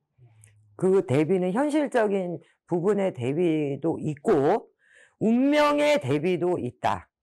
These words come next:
무속을 떠난 현실에서 적금을 들고 연금을 들고 뭐, 어? 월세 임대업이라도 새가 들어오게끔 하는 거는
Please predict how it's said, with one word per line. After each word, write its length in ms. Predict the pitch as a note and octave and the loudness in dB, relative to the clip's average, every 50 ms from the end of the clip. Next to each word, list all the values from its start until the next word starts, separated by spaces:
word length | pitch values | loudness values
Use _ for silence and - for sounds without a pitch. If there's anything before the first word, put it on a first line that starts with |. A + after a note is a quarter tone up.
| _ _ _ | _ _ _
무속을 560 | - C3 D#3 G#3 A3+ - C4+ B3 A#3 F#3+ - | -6 -2 -2 0 0 2 2 2 2 0 0
떠난 400 | - G#3 A3+ A#3 A3 G3+ F#3+ F#3 | 0 -2 0 0 -2 -2 -2 -2
현실에서 720 | G3 A3 A3 A3+ G#3+ - F#3+ F3 D#3 D#3 D#3 G3 G#3 G3 - _ - - - _ - | -4 -4 -6 -6 -4 -4 -4 -4 -4 -4 -4 -6 -6 -6 -10 _ -20 -20 -20 _ -8
적금을 520 | - E3 E3 - G3+ G#3+ A3 A3 A3 G#3 | -8 -6 -2 0 0 0 0 0 0 0
들고 540 | F#3 F3+ F3+ F3 E3+ D3+ F3+ F#3 F3+ F3 D#3 | 0 0 -2 -2 -2 -2 -2 -2 -2 -2 -2
연금을 500 | C3+ C3 D#3+ E3+ F3 F#3 G3 F#3+ F#3+ E3+ | -2 -2 -4 -4 -4 -4 -4 -4 -4 -4
들고 800 | D#3+ D#3+ D#3+ D#3+ D#3+ D#3 C3+ E3 E3+ E3 E3+ E3+ E3+ E3 D3+ - _ _ _ _ _ - | -4 -4 -4 -4 -4 -4 -2 -2 -2 -2 -2 -2 -4 -4 -8 -10 _ _ _ _ _ -10
뭐, 640 | D#3+ C#3 C#3 D3+ D3 D3 C#3 F2+ - D#3 E3+ F#3 G3 | -6 -4 -4 -2 -2 -4 -4 -4 -4 -4 -4 -6 -8
어? 60 | F#3 _ _ _ - | -10 _ _ _ -2
월세 440 | - D3 E3 F3 E3+ - F#3+ E3+ D3 | 0 0 0 0 -2 -2 -2 -2 0
임대업이라도 920 | C#3+ D3+ E3+ F#3 F#3 F3 F3 F3 E3+ D3+ D#3+ D#3+ D#3 D3+ C#3+ D3 D3+ D3 D3 | 0 -2 -2 -2 0 0 0 0 0 0 -2 -2 -2 -4 -4 -4 -4 -4 -4
새가 380 | - - G#3+ G3 G3+ G3+ F#3+ | -6 -8 -6 -4 -2 -4 -2
들어오게끔 680 | - D#3 D3 D3+ D3 C#3+ C#3 - - - - - E3+ F3 | -4 -4 -4 -4 -4 -4 -6 -8 -8 -8 -6 -4 -4 -2
하는 280 | F#3+ A3 A3+ A3 G#3+ | -2 -2 -2 0 0
거는 340 | F#3+ E3 D#3+ E3+ F3 E3+ | 0 0 0 0 -2 -4